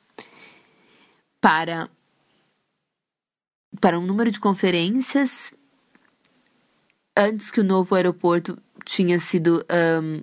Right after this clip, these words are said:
construído, já faz muitos anos, e antigamente, ahn, em Hong Kong, era um, um aeroporto um pouco, ah, tenebroso,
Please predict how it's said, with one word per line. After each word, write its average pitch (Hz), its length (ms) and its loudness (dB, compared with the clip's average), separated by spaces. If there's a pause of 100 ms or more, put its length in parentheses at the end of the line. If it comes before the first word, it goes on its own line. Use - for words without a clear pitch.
construído, 185 600 2
já 160 120 0
faz 160 220 -2
muitos 165 340 -4
anos, 185 360 0 (360)
e 185 80 2
antigamente, 196 1000 0 (1000)
ahn, 180 400 0 (840)
em 190 180 2
Hong 185 300 0
Kong, 202 480 -2 (500)
era 190 220 2
um, 247 640 -2
um - 720 -8
aeroporto 214 580 0 (140)
um 214 60 -2
pouco, 269 840 2 (680)
ah, 208 440 2
tenebroso, 196 1080 0